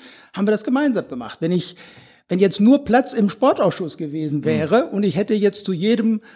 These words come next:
Speaker 1: Fußballspiel außer vom VfL
Speaker 2: Mhm.
Speaker 1: gehen müssen, das wäre für die Familie schwieriger gewesen. Aber Kultur war toll, wir haben das meiste zusammen gemacht und, äh, es hat mir auch, ähm, praktisch durchgängig Spaß gemacht.
Speaker 2: Kann ich gut nachvollziehen.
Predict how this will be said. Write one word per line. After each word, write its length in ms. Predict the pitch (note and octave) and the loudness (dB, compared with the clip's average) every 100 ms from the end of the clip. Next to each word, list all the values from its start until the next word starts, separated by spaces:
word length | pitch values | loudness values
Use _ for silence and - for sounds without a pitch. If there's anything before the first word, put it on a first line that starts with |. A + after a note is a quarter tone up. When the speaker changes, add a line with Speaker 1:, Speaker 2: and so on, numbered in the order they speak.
| _ | _
Speaker 1:
Fußballspiel 720 | - E4+ - G3 - - F#3 | -6 -4 2 2 2 -4 -2
außer 300 | F3 F#3 F#3+ | 0 2 2
vom 200 | E3+ E3 | 0 -4
VfL 640 | D3 E3+ D#3+ F3+ F#3 E3 D#3 | 0 0 0 0 2 2 -2
Speaker 2:
Mhm. 200 | - A#2+ | -4 4
Speaker 1:
gehen 340 | F3+ F3 F3 | 6 8 6
müssen, 440 | F#3+ - E4 E4+ - - - - - | 4 4 0 0 -6 -16 -18 -20 -4
das 260 | F3+ E3 - | -2 -2 2
wäre 260 | G#3 A3 A3 | 6 6 2
für 120 | A3 | -4
die 80 | G#3 | 0
Familie 360 | A3 G3+ A3+ B3 | -2 -2 -4 -4
schwieriger 460 | - D3 A2+ A2+ | -2 -4 -4 -10
gewesen. 480 | B2 B2+ C3+ C3+ _ _ | -10 -12 -14 -16 _ _
Aber 240 | - F3+ E3 | -2 0 0
Kultur 340 | E3 C#3+ G#3+ | -2 0 2
war 140 | A#3 - | 2 4
toll, 260 | G3 D#4 - - - | 4 2 -2 -14 -8
wir 180 | D4 | -2
haben 140 | F3+ F3+ | 0 2
das 320 | D#3+ - - | -2 -4 0
meiste 320 | D#3+ G3+ G3+ | 0 2 0
zusammen 320 | - D#3+ G3+ | -2 0 2
gemacht 420 | B3+ B3 B3+ - - | 2 2 -2 -8 -6
und, 280 | G3+ A3 | -4 -4
äh, 40 | - | -2
es 360 | G3 - F#3 | 0 0 2
hat 120 | F#3+ G#3+ | 2 4
mir 160 | F#3+ | 4
auch, 300 | F#3+ F#3 G#3+ | 4 2 0
ähm, 360 | F3+ F3 F3+ F#3 - _ _ _ _ _ - | 0 0 0 -8 -12 _ _ _ _ _ -2
praktisch 280 | E3+ - C#3 | -2 0 -2
durchgängig 400 | C#3+ C#3 C#3 C3 | 0 0 -2 -4
Spaß 260 | - G#3 - | 0 0 0
gemacht. 360 | - - - - _ _ _ _ _ _ _ _ _ - | -10 -12 -20 -20 _ _ _ _ _ _ _ _ _ -6
Speaker 2:
Kann 140 | B2+ | -4
ich 100 | A2+ | -4
gut 160 | B2+ A#2+ | -4 -2
nachvollziehen. 840 | A#2+ C#3 C#3 C3+ - D#3+ D#3+ | -2 0 -2 -2 -4 -4 -4